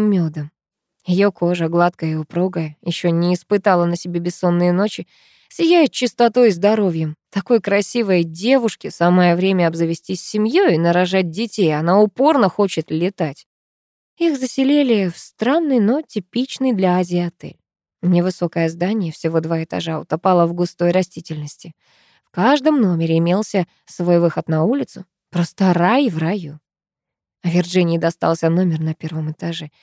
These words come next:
чему она была рада. Она устала от лестниц. Номер Саида был по соседству.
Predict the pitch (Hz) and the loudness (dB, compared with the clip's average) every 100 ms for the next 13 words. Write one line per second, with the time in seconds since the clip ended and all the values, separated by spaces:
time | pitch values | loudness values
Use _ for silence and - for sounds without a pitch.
0 | _ - 180 160 160 160 165 165 165 156 | _ -10 -2 0 2 0 0 0 -4 -8
1 | 156 170 _ _ _ _ _ - 370 381 | -14 -20 _ _ _ _ _ -6 0 0
2 | - 370 349 233 220 202 165 - 156 - | 2 4 6 4 4 2 0 -4 -16 -18
3 | - 175 196 190 - 196 196 170 165 - | -4 -2 0 -2 0 0 2 0 -2 -4
4 | 170 185 175 311 330 - 226 | -6 -6 -4 -4 -6 -8 -10